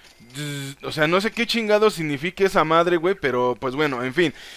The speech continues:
La verdad es que yo no sé qué vamos a hacer, chicos. No tengo nada planeado, sino simplemente que decidí meterme aquí a esta madre. Y dije, bueno, vamos a ver qué pedo, güey, ¿no? Dice que start YouTube Ticón, güey, free, ok. ¿Y luego? Hay otras cosas que pueda hacer, güey.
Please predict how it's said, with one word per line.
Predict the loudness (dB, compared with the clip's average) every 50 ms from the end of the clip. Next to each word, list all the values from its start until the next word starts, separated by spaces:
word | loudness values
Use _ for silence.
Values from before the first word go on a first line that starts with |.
| -8 2
La | 6 6
verdad | 6 8 6 4 2 0
es | -2 -2
que | -4 -4
yo | -2 -2
no | -2
sé | -2 -2 -4
qué | 0 2
vamos | 2 2 2 2 0
a | 0
hacer, | 0 4 4 4 4 2
chicos. | -2 -10 -6 -2 -2 -2 -2 -4
No | -4 -4 -2
tengo | -2 -2 0 0 0
nada | 4 4 2 2
planeado, | 2 0 -2 0 0 0 0 0
sino | 0 -2 -4 -4 -4
simplemente | -4 -2 -2 0 0 0 -2 -2 0
que | 0 -2
decidí | -2 -2 -4 -4 -4 -4 -4 -2
meterme | -2 -2 0 2 0 2 2 -2
aquí | -4 -2 -2 -2
a | -2
esta | 0 0 -2 0
madre. | 2 0 0 2 0 -2 -2 -4 -8 -18 -20 -14 -6
Y | -4 -2
dije, | -2 -2 2 2 4
bueno, | 6 6 6 6
vamos | 4 4 2 4 4
a | 4
ver | 4 4 4
qué | 4 2
pedo, | 6 10 10 10 12 10 8 6
güey, | 4 0
¿no? | 0 0 0 0 -2 -8 -20 -20 -20 -20 -20 -18
Dice | -8 -6 -4 0 0 0 0 2
que | 4 4 4
start | 4 8 8 8 8 8 6
YouTube | 0 -6 -4 -4 -6 -6
Ticón, | -8 -14 -6 2 6 6 6 6 4 2
güey, | 2 0 0
free, | 0 0 2 2 2 2 0 -4
ok. | -8 -8 -2 2 2 4 4 2 0 -4 -14 -20 -20 -20 -20 -20 -20 -20 -20 -20 -20 -20 -20 -20 -20 -20 -20 -20 -20 -20 _ -20 -20 _ -20 -20 -20 -16 -12
¿Y | -6
luego? | -2 0 4 6 6 6 6 4 -2 _ _ _ _ _ _ _ -20 -20 -20 _ -20 -20 -20 -20 _ -20 _ -20 _ _ _ _ _ _ _ _ _ _ _ _ -20 -20 _ _ -14 -4
Hay | 2 4 4 6 6
otras | 6 6 6 6 6
cosas | 6 4 2 2 2
que | 0 -2 -2
pueda | 4 6 8 8 8
hacer, | 6 4 0 -2 -2 -6
güey. | -10 -12